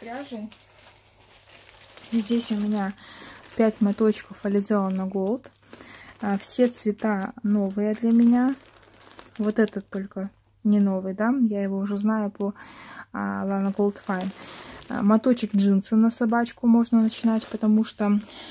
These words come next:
а, там мне не понравился контраст, да, то есть то, что у меня имелось, слишком тёмная была пряжа для мордочки. И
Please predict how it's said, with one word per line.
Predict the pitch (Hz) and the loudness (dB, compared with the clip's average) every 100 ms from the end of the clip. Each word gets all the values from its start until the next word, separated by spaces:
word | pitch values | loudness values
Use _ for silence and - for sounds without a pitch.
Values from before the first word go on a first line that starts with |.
| - | -10
а, | 202 202 | -10 -6
там | 226 214 202 - | -2 -2 -2 -4
мне | 208 214 208 | -2 0 0
не | 202 | -2
понравился | 208 202 202 190 - - | -2 -4 -2 -4 -8 -10
контраст, | 202 196 240 294 330 - | -8 -6 -4 -4 -6 -8
да, | 208 220 | -8 -6
то | 220 | -6
есть | 202 - | -8 -4
то, | 220 | -6
что | - 208 | -4 -4
у | |
меня | 202 202 202 | -2 0 0
имелось, | 214 294 269 240 - - - - - - | 0 -2 -4 -6 -14 -20 -20 -20 -20 -10
слишком | - 247 - 214 | 0 0 2 0
тёмная | 208 220 202 190 | 0 -2 -2 -4
была | 185 190 190 | -6 -8 -6
пряжа | 214 208 202 | -4 -4 -4
для | 196 202 | -6 -4
мордочки. | 226 294 247 - - 202 - - _ _ _ _ - _ _ _ - - - - - | -4 -4 -8 -8 -8 -8 -8 -20 _ _ _ _ -20 _ _ _ -20 -20 -20 -18 -12
И | 226 277 | -8 -8